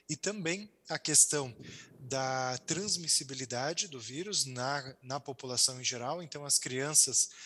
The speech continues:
elas, de uma forma geral, elas não usam muito máscara, eh, eh, interagem entre si de uma forma mais próxima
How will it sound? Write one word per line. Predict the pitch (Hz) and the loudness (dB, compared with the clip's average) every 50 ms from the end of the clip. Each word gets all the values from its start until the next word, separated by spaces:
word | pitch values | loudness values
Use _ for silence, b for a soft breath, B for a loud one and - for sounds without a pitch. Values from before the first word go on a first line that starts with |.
| B B B B | B B B B
elas, | 151 135 135 135 139 135 127 120 | -2 0 0 0 -2 -2 -2 -2
de | - 131 | -2 -4
uma | 147 156 143 | -4 -8 -8
forma | - - 151 143 139 135 135 | -6 -4 -4 -4 -4 -4 -4
geral, | 123 127 131 123 127 127 127 123 | -4 -4 -4 -4 -4 -4 -4 -6
elas | 123 120 120 120 117 117 120 | -6 -6 -6 -6 -6 -6 -6
não | 123 123 127 123 | -8 -10 -10 -8
usam | 127 160 190 185 180 175 | -6 -4 -4 -4 -4 -4
muito | 165 156 160 - - 151 | -4 -6 -8 -8 -8 -6
máscara, | 139 139 143 151 147 - - - 156 147 147 - B B B B B B | -4 -2 0 4 4 4 4 4 -2 -2 -2 -6 B B B B B B
eh, | - 127 127 123 127 123 120 120 120 120 120 - 110 | -4 -2 0 0 0 0 -2 -2 -2 -2 -4 -6 -6
eh, | 131 127 120 120 120 - - | -8 -8 -8 -8 -10 -8 -6
interagem | 147 156 160 - - 143 127 131 143 156 170 175 160 - 151 143 139 135 | -6 -4 -2 0 0 0 2 2 2 2 2 2 2 0 0 -2 -4 -4
entre | 139 131 - 135 120 120 | -6 -6 -6 -6 0 4
si | - - - 156 151 147 135 B B B B B B B - | 6 6 6 6 2 -4 -6 B B B B B B B -6
de | - 127 | -4 -4
uma | 143 139 135 | -2 -2 -2
forma | - - 147 143 139 135 131 | -2 -2 -2 -2 -2 -4 -4
mais | 131 131 131 127 - | -2 2 4 4 4
próxima | - - 135 139 156 170 - - - 196 190 196 | 4 4 -4 -2 4 8 8 8 8 6 -2 -8